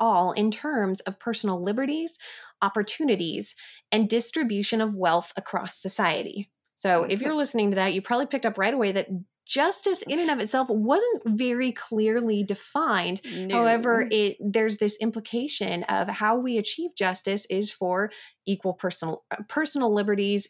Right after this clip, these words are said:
Speaker 1: equal opportunities, and that equal distribution of wealth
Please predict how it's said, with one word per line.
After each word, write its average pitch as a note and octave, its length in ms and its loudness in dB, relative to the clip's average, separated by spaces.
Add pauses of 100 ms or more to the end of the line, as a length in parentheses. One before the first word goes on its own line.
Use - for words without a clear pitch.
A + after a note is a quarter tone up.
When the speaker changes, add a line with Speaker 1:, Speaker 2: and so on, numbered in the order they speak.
Speaker 1:
equal F3 380 -2
opportunities, F#3+ 920 -2
and G#3 280 0
that F3 260 2
equal F3+ 240 -6
distribution F3 640 -8
of F3 120 -6
wealth - 260 -6